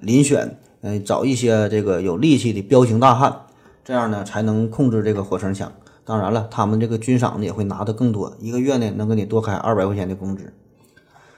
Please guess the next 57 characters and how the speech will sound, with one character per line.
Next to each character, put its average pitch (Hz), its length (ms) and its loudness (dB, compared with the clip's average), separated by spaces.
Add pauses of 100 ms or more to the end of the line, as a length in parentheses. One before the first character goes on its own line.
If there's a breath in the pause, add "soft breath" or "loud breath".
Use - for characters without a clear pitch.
(160 soft breath)
嗯， 139 220 0
当 170 200 6
时 156 200 2
最 180 160 4
好 151 200 4
的 135 80 2
这 151 80 4
个 139 100 4
射 156 180 2
手 127 160 0
啊， 98 220 -2
每 113 140 2
分 139 180 4
钟 123 180 4
呢， 117 260 0 (340 loud breath)
呃， 104 420 -2 (220)
也 101 160 -4
就 110 120 -2
只 104 140 -6
能 110 160 0
打 95 240 -2
两 101 180 -4
到 110 140 0
三 127 260 2
发 113 160 2
的 101 140 -4
子 - 180 -14
弹。 92 200 -6 (420 soft breath)
因 151 140 4
此 143 180 0
呢， 110 120 0
这 123 100 2
个 120 120 2
火 113 160 0
枪 120 160 0
手 101 160 -2
通 127 200 -2
常 107 240 -2
总 92 140 -8
是 110 320 -4
排 113 220 0
成 110 180 -2
五 98 120 -4
六 123 120 2
排， 104 400 -6
或 110 80 -8
者 87 80 -8
是 101 160 -6
更 120 220 0
多 98 160 -2
哈， 95 280 -8
站 104 280 -4
一 113 40 -4
排 87 200 -4
一 110 40 0
排 82 200 -6
的。 78 160 -10